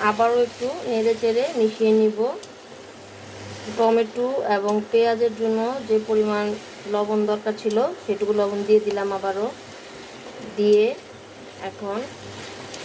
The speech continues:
একটু নেড়ে চেড়ে মিশিয়ে নিলাম এবং এটাকে এখন ঢাকনা দিয়ে পাঁচ থেকে ছ মিনিটের মতো রান্না করে নিব, যাতে করে আলুগুলো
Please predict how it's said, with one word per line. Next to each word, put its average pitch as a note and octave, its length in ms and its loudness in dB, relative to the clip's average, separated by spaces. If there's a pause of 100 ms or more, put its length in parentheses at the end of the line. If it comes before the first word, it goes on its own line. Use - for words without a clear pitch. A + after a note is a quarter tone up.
(120)
একটু - 220 -8
নেড়ে G#3 280 4
চেড়ে G#3 240 2 (220)
মিশিয়ে G3 400 0
নিলাম G3 260 0 (1500)
এবং F#3+ 160 2 (120)
এটাকে G3 200 0 (100)
এখন G#3+ 180 -2 (200)
ঢাকনা G3 380 -2
দিয়ে G#3 180 4 (380)
পাঁচ G3+ 140 -2 (120)
থেকে G#3+ 240 0
ছ - 20 -16 (180)
মিনিটের G3 360 -2
মতো G#3+ 200 -2 (500)
রান্না F#3 300 4
করে E3+ 220 -2
নিব, D3+ 140 -8 (3000)
যাতে G3+ 260 -4
করে A3 140 4 (100)
আলুগুলো G#3 360 2